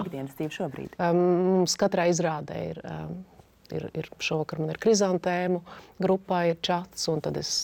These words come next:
Speaker 2: no, tuvojas izrādē Karpetjāna izrādē pēdējās vakariņas, un tur atkal ir čats, un tad ir, ā, J R T aktieru čats, un tad, tad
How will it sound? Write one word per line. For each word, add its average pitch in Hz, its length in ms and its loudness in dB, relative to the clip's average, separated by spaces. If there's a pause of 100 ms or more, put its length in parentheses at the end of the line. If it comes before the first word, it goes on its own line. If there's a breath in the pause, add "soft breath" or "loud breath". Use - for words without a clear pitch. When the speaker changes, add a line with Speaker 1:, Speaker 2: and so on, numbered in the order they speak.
(280)
Speaker 2:
no, - 240 -4
tuvojas 165 400 2
izrādē 160 460 0 (100)
Karpetjāna 208 640 4 (400 loud breath)
izrādē 170 880 2
pēdējās 156 500 -2
vakariņas, 202 540 0
un 160 80 -10
tur 180 140 4
atkal 208 260 -2
ir 190 80 -6
čats, - 480 -4
un 160 180 2
tad 160 220 -2
ir, 160 80 -2
ā, 160 160 -4
J 156 160 2
R 151 160 -4
T 151 80 0
aktieru 214 560 2
čats, - 400 -2
un 160 80 -4
tad, 170 160 2
tad 165 160 0